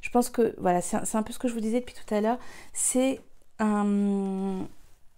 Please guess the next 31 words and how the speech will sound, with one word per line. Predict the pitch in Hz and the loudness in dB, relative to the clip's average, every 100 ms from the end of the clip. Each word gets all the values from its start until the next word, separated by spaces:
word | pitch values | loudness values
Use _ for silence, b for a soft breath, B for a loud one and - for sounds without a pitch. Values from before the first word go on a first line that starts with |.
| - | -2
un | 202 | 0
environnement | 208 214 220 226 226 240 | 0 0 -2 0 0 0
mondial, | 233 214 226 202 240 247 | 0 2 0 0 -2 -2
parce | - - | -8 -10
que | 185 | -6
là | 196 | -6
on | 180 | -6
est | 170 | -10
sur, | - 190 180 | -12 -10 -8
euh, | 180 175 | -8 -8
sur, | - - 185 | -12 -12 -10
euh, | 180 | -10
autre | 180 190 - | -8 -8 -8
chose | 196 - 226 | -10 -8 -10
que, | - 180 175 B B | -10 -10 -10 B B
que | - | -10
le | 185 | -8
territoire | - 185 180 214 214 | -8 -8 -6 -4 -4
ou | |
que | 196 - | -6 -6
le | 190 180 | -6 -6
pays. | - 202 233 B B B | -4 -4 -4 B B B
C'est | - 220 | -2 0
un | 226 | 2
environnement | 233 247 247 240 233 | 2 2 2 2 2
mondial | 226 233 214 233 254 277 B B B B B B - | 0 -2 0 2 2 -2 B B B B B B -18
qui | - - 254 262 294 - - - | -10 -4 -2 -2 -4 -10 -18 -4
vient | 202 208 233 | 0 2 4
réveiller | 226 220 226 220 233 | 2 2 2 2 0
des | 208 | -2
peurs | 208 - 220 220 214 | -4 -4 0 0 0